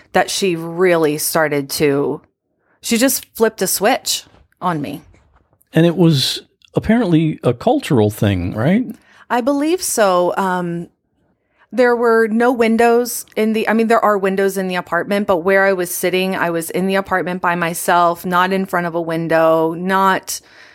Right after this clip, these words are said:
Speaker 1: you know, parading around in my bathing suit. But when she came through the door and saw me there, she really, I mean, she just, she lost it. Really saying some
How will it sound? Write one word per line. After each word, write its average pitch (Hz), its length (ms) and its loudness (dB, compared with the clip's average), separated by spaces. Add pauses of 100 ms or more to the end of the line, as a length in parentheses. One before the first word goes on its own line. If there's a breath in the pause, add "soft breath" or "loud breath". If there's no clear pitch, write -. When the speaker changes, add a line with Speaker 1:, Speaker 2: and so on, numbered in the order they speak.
(240 soft breath)
Speaker 1:
you 233 160 0
know, 165 120 2
parading 190 600 0
around 170 540 2
in 165 140 -2
my 160 140 -4
bathing 233 400 2
suit. - 300 -2
But 156 120 -2
when 175 140 -2
she 175 180 -2
came 175 240 -2
through 175 180 -4
the 170 100 -2
door 180 260 0
and 160 180 -2
saw 190 280 2
me 190 180 -2
there, 160 300 0
she 208 240 -4
really, 156 640 -2
I 160 120 2
mean, 151 260 0
she 180 240 0
just, - 500 -4 (540)
she - 180 -2
lost 226 360 2
it. - 140 -6 (840)
Really 240 300 2
saying 180 500 0
some 156 580 -2